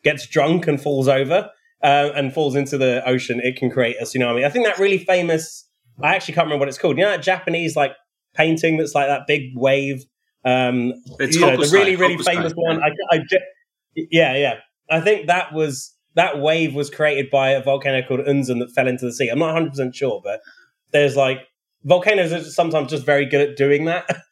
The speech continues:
Speaker 1: They just, they just fall into the sea. And, um, the, the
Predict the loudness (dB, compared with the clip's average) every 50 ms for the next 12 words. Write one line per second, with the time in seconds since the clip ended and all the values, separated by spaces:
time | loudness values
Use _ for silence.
0 | _ _ _ 0 2 2 2 2 -2 -2 -4 -2 0 0 0 0 -4 -6 -6 _
1 | 0 0 2 2 2 0 0 0 -2 -4 -4 -2 0 0 0 2 0 -4 -6 -10
2 | _ _ _ _ _ _ -20 -20 -16 -6 0 2 2 2 2 2 2 4 4 4
3 | 2 0 -2 -4 -6 -6 -8 _ _ _ _ -14 -10 -10 -10 -8 -4 -2 0 0
4 | 0 2 0